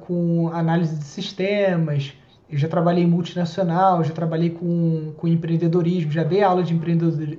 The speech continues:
empreendedorismo na uerj. E eu vejo o seguinte: o que falta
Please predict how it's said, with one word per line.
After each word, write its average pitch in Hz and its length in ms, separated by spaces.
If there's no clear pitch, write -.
empreendedorismo 165 840
na 165 100
uerj. 170 560
E 180 120
eu 208 140
vejo 208 300
o - 40
seguinte: 208 540
o 180 80
que 196 180
falta 185 920